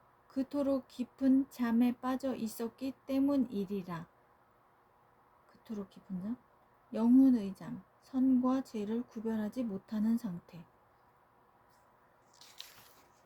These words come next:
그러나 어느 언덕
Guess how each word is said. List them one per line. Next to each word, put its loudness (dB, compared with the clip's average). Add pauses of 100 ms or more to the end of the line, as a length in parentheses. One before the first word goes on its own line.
(1700)
그러나 4
어느 0
언덕 -2